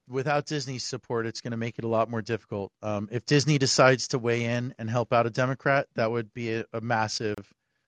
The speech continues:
sea change. If they just step, uh, do, do nothing, that's still a major negative for his campaign. It's been a real pleasure chatting with everybody in the room, and of course, making our very first Report Card podcast.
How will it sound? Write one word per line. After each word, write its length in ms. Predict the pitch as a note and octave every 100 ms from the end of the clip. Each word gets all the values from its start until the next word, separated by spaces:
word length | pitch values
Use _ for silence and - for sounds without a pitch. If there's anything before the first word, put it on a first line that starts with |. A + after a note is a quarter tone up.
| _
sea 240 | - D#3
change. 380 | C#3 B2 G#2 G2+
If 100 | A2+
they 120 | C3+
just 360 | C3 C#3+ - -
step, 300 | - - C3+ D3
uh, 100 | C3+
do, 220 | C#3 D3+
do 180 | B2 C#3
nothing, 520 | C3 C#3+ - G#2+ G2+ _ _ - _
that's 200 | D3+ -
still 340 | - F#3 E3+
a 60 | C#3
major 320 | C3 C3 A#2+
negative 420 | B2 A#2+ A2+ A2
for 140 | - G#2+
his 180 | A2
campaign. 460 | - G#2+ G2+ A#2+ A2 - - -
It's 160 | D3+ C#3
been 160 | - G3
a 80 |
real 320 | C#3 B2+ D3+ E3+
pleasure 480 | - C3+ C3 E3 -
chatting 340 | - C3 B2+
with 140 | B2+ A#2+
everybody 400 | A2+ B2 A#2+ A#2
in 80 | G#2+
the 80 |
room, 400 | A2 D#3+ G3+ A3 - - _ -
and 380 | B2 A#2 A2+ A2+ _ _ _ _ -
of 160 | C3
course, 460 | - A3+ F#3+ C#3+ -
making 380 | C3+ C3 C3+ C3+
our 160 | B2+ A#2+
very 400 | G#2 D3+ E3+ D#3+
first 480 | - C3+ B2+ - - _ _ _
Report 580 | A#2 C3+ C3 - G#3+ G#3
Card 320 | - B2+ A2+
podcast. 800 | - C3 A2+ A2 G#2+ F#2 F#2 -